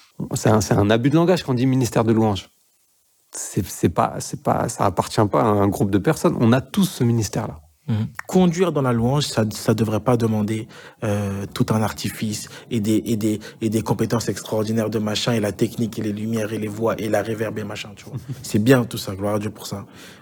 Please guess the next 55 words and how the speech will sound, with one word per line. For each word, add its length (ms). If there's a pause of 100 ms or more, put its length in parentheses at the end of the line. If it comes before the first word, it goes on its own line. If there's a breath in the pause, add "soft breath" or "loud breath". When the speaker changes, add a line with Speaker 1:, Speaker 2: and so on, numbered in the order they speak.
(100)
Speaker 2:
Mais 120
conduire 440
dans 80
la 60
louange, 240
c'est 120
avant 200
tout 140
une 80
disposition 520
de 60
cœur 320
de 180
se 80
dire, 240 (320 loud breath)
on 140
est 120 (260)
cent 280
vingt 220 (540)
dans 100
l'église, 500 (280 loud breath)
on 100
a 80
tous 540
la 120
louange 460
dans 100
notre 200
cœur. 320 (340 loud breath)
Moi, 240
mon 180
rôle, 300 (220 loud breath)
c'est 180
d'accompagner 1300
et 80
de, 240
et 120
de, 200
et 80
de 80
conduire 600
tout 80
simplement. 440 (300 loud breath)
Mais 280 (160)
devant 240
le 60
Seigneur, 300
c'est 120
pas 140
moi 160
qui 120
suis 140
devant 140
le 40
Seigneur 320